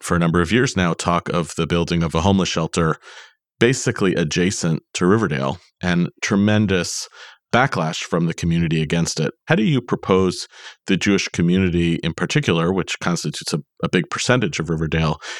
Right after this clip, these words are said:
take a leadership role in this issue? And what do people have to understand about, um, about the presence of a homeless shelter that might counterbalance the kind of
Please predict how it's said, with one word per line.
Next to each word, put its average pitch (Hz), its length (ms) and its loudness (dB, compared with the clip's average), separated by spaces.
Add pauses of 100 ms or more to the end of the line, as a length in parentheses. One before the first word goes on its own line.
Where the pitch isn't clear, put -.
(120)
take 104 220 2
a 98 60 2
leadership 107 480 0
role 87 180 2
in 85 80 2
this 76 160 -2
issue? 90 300 0
And 90 100 2
what 120 120 2
do 190 60 0
people 107 300 -2
have 95 200 -2
to - 80 -4
understand 90 760 0 (420)
about, 87 540 0
um, 82 460 0 (420)
about 95 600 0
the 90 100 -6
presence 98 800 -2 (160)
of 87 160 0
a 85 60 0
homeless 120 300 2
shelter 85 500 -2
that 85 260 -2
might 90 320 0
counterbalance 92 1600 0
the 82 160 -4
kind 90 260 0
of 85 200 -4